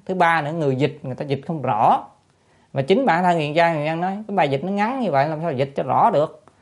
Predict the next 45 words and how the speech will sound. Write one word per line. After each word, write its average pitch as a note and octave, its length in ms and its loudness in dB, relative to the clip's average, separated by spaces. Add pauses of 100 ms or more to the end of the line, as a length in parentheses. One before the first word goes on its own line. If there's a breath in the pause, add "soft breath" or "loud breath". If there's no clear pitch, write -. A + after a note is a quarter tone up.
(240 soft breath)
Bây E3 120 -4
giờ D#3+ 140 4
phải E3+ 160 0
giảng D#3 280 0
giải C#3 220 2
ra F#3 120 2
ý G3+ 220 0
này, F#3 160 -4
và C3 80 0
tự C3+ 140 -2
nói F3 280 0
cái G3+ 100 -4
ý G#3 180 0
này C3 360 -2
thôi. D3 240 -4
Ví F3 80 -6
dụ E3+ 100 -2
như D3 180 -4
bữa C#3+ 160 -2
sau C#3+ 320 0 (600 soft breath)
có, E3+ 200 2
có F#3 200 -2 (340)
cái E3 200 -6
phẩm, D3 340 -2 (220)
bây C#3+ 80 -2
giờ C3 160 2
đang C3+ 260 -2
phẩm C3+ 180 -6
thứ E3+ 380 -4
năm D3+ 300 -2
đó, E3 100 -2
quý E3+ 160 -4
vị B2+ 140 0
thấy D#3+ 180 -4 (180)
có F#3 80 -4
những E3+ 260 -4
thuật D3 240 -6
ngữ, C#3+ 340 2 (400 loud breath)
ờ, C#3 240 -4
nghe D3+ 340 0
đâu D3 140 0
có F3+ 60 0
hiểu D#3 260 2
đâu. E3+ 160 2 (160)
Đó. C#3 220 -4